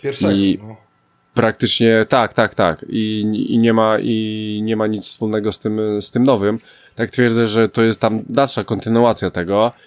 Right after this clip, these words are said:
Speaker 2: i fajnie się to wszystko ogląda, jak, jak wszyscy z, z tej, e, z tej ekipy, e, biorą, w sta-, ze starej ekipy biorą w tym udział. Jednak gdyby nie Dorociński, to ten f-,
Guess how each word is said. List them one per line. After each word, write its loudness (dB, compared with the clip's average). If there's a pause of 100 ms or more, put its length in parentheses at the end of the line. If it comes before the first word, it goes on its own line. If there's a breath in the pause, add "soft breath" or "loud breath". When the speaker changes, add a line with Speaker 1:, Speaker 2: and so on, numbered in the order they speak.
(140)
Speaker 2:
i -10
fajnie 0
się -6
to -2
wszystko -4
ogląda, 0
jak, -4
jak -2 (180)
wszyscy -2
z, -10 (160)
z -10
tej, 2
e, 0 (440)
z -14
tej 0
ekipy, -2 (600 soft breath)
e, 4
biorą, 0
w -12
sta-, 2
ze -2
starej 2
ekipy -4
biorą 2
w -8
tym -2
udział. 2 (280 soft breath)
Jednak 4
gdyby 2
nie 4
Dorociński, 0
to -6
ten -4
f-, -8